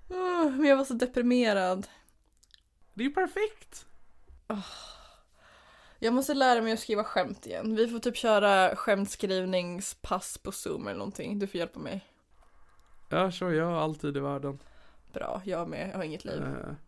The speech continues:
Speaker 2: men apropå då stand-up, vill du gissa vad jag ska göra imorgon för första gången som komiker?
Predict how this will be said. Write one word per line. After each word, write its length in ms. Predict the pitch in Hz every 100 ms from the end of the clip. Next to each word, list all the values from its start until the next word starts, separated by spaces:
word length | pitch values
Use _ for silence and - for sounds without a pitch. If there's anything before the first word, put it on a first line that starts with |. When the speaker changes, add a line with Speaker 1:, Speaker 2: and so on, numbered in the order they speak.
| - - - -
Speaker 2:
men 160 | 160
apropå 520 | 165 170 170 185 208
då 340 | 175 151 139 143 - -
stand-up, 460 | - - 160 147 139
vill 140 | 147 156
du 80 | 165
gissa 300 | 175 175 92
vad 120 | 175
jag 160 | 185
ska 160 | 196 -
göra 200 | 156 147
imorgon 500 | 143 233 208 - 147
för 100 | 139
första 340 | 147 143 -
gången 300 | 143 135 143
som 140 | 143 143
komiker? 560 | 185 165 - - -